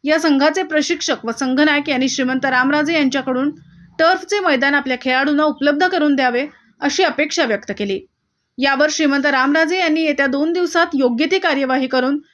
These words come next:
लवकरच या मुलांसाठी मुधोजी हायस्कूलच्या माध्यमातून व माझ्या माध्यमातून टर्फच्या मैदानाची सुविधा उपलब्ध करून देण्यात येईल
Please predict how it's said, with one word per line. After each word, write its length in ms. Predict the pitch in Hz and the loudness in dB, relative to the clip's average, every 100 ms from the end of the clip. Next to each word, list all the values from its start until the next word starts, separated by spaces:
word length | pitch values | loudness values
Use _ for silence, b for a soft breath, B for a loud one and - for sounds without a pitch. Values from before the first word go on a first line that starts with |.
| b - | b -2
लवकरच 520 | 285 294 370 427 427 | 2 2 2 0 0
या 60 | 349 | 0
मुलांसाठी 500 | 302 285 285 277 302 | 2 2 0 0 2
मुधोजी 400 | 277 247 269 330 | 2 2 0 2
हायस्कूलच्या 460 | 302 - 277 269 | 0 0 -4 -2
माध्यमातून 600 | 247 233 247 294 285 311 | 0 0 2 0 0 -2
व 100 | 302 | -2
माझ्या 320 | 233 214 262 | 0 0 2
माध्यमातून 600 | 339 262 233 247 240 196 214 b b b _ | 2 2 0 0 -2 -4 -10 b b b _
टर्फच्या 400 | 320 349 - 381 | 0 0 -2 0
मैदानाची 600 | 330 277 269 269 262 285 | 2 2 2 0 0 -2
सुविधा 320 | 277 262 247 | -2 -2 0
उपलब्ध 400 | 247 269 269 262 | -2 -2 0 0
करून 300 | 302 320 302 | 0 2 2
देण्यात 280 | 269 240 233 254 | 2 0 0 0
येईल 300 | 285 226 | 0 -2